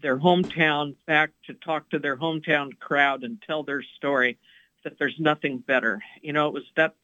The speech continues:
the way it was with Joey Harrington back at our first dinner in two thousand eleven. And now Laura Tennant is, you know, I'm just thrilled to be able to,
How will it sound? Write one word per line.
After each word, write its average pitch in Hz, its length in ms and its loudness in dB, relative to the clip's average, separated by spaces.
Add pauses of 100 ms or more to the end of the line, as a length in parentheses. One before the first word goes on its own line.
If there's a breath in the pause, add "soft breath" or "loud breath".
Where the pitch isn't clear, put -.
(120)
the 165 60 -10
way 160 160 4
it 151 80 -2
was 147 240 0
with 139 160 -8
Joey 147 300 2
Harrington 147 640 0
back 139 260 0
at 147 80 -2
our 127 200 -2
first 143 220 -2 (280)
dinner 151 260 0
in 131 140 -4
two 151 140 -2
thousand 135 420 -2
eleven. 139 400 -4 (680 soft breath)
And 151 180 0
now 160 380 4 (160)
Laura 156 300 2
Tennant 156 500 -4
is, 131 280 -8 (480)
you 156 80 -2
know, 147 140 0
I'm 160 200 0
just 165 180 -2 (120)
thrilled 151 420 4
to 151 100 0
be 139 180 -2
able 131 240 -4
to, 123 280 0